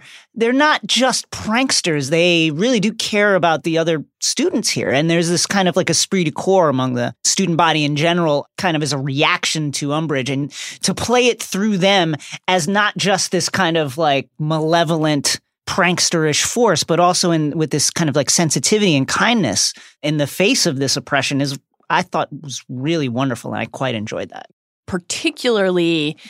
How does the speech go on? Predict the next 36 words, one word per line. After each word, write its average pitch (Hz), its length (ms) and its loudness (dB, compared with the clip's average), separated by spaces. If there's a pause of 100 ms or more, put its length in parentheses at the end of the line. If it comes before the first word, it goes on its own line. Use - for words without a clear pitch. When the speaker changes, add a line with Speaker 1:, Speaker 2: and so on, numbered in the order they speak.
(200)
Speaker 2:
to 202 160 -2
this 180 240 0
point 170 340 -2
in 151 100 -2
the 147 80 -2
films, 151 400 -2
they've 170 220 0
been 185 180 0
reduced, 175 540 -2
again, 202 260 2
just 180 180 0
because 180 200 -2
of 165 140 -4
the 156 120 2
Speaker 1:
Yeah. 156 80 -6
Speaker 2:
limitations 185 540 0
of 214 80 -6
runtime, 202 640 0
to 185 180 -2
comic 165 400 -2
relief. 175 360 0
And 165 240 -2 (340)
they're 165 240 4
obviously 170 440 2
immensely 175 960 2 (240)
gifted 269 540 2
<laughs> - 0 -
at - 80 4 (420)
Speaker 1:
Yes. - 200 -2
Speaker 2:
serving 302 520 4
as 175 120 0
comic 165 360 -2
relief, 156 360 -2
and 165 80 -4
they're 165 80 0
hysterical. 160 720 0